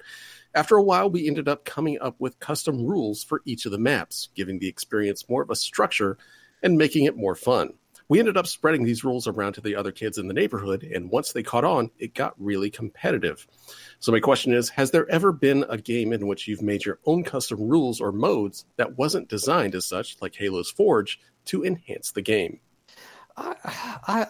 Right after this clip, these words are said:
Speaker 2: I guess, yeah, we, we had, we did that a lot, and, and it seemed like a thing we did mostly with sports games, uh, for, for whatever reason.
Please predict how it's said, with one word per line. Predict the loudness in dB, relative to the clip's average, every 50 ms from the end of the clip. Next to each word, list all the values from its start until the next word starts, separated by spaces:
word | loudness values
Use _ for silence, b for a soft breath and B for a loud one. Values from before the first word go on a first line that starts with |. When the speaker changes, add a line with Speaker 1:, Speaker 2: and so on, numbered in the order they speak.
| 0
Speaker 2:
I | -2
guess, | 0 0 0 -2 -2 -2
yeah, | 0 2 4 6 6 4
we, | 4 2 2 2 2 2 0 -2 -2 0
we | 4 6 6 6 6
had, | 6 4 2 2 4 4 2 2 4
we | 4 4 4
did | 6 4 4 6
that | 6 4 4
a | 4
lot, | 4 4 4 4 4 2 2 2
and, | 2 2 2 2 2 0 B B B B B B B -6 -2
and | 0 0
it | 0
seemed | 0 -2 -2 0 0
like | 0 0 0
a | -2
thing | 0 -2 -4 -4 -4
we | -8 -8
did | -4 -2 -2 -2 -2
mostly | -2 -2 -4 -4 -4 -4 -6 -4
with | -4 -4 -6
sports | -6 -8 -6 -2 -2 -2 -2 -4 -4
games, | -4 -4 -4 -4 -6 -12 -16 -18 -18 -18 -18 -20 _ _ _
uh, | -4 -4 -4 -4 -4
for, | -2 -2 -2 -2 -4 -4
for | -4 -2
whatever | -2 0 0 0 0 0 2 2 4 4 4 6
reason. | 6 4 4 2 0 -4 -10 -16